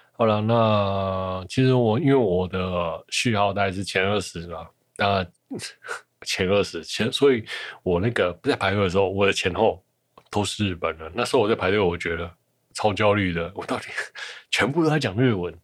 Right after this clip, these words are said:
连工作人员都在讲日文。你知道我，<laughs> 我当下真的有一种我来看日本，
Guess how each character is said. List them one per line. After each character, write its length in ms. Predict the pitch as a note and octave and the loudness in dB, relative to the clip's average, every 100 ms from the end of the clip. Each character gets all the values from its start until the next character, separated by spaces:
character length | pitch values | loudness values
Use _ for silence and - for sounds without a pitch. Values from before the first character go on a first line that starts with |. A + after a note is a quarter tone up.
| _ | _
连 180 | G#2+ A#2 | 2 4
工 180 | C3 | 6
作 140 | C3+ B2+ | 6 6
人 120 | G#2+ | 6
员 100 | G2+ | 4
都 80 | G#2+ | 4
在 80 | G#2 | 4
讲 180 | F2+ | 2
日 120 | F#2 F#2 | 2 2
文。 220 | F2 E2+ - - - - - | 0 -8 -12 -12 -12 -16 -10
你 60 | G#2+ | 2
知 60 | B2 | 4
道 80 | G#2 F2+ _ | 4 0 _
我， 140 | - - - - | 2 4 4 2
<laughs> 200 | - B2+ | 4 4
我 80 | G#2+ | 6
当 220 | A#2+ A2+ | 4 4
下 180 | - A2 | 2 2
真 180 | A#2 | 4
的 60 | A#2 | 4
有 120 | G2+ | 4
一 20 | |
种 160 | G2+ F#2+ - - - - | 4 0 -2 -8 -10 -2
我 100 | F#2+ | 0
来 140 | E2+ | 2
看 220 | F2+ A#2+ A#2+ | 0 -2 -2
日 100 | A2 | -2
本， 180 | F2 | -4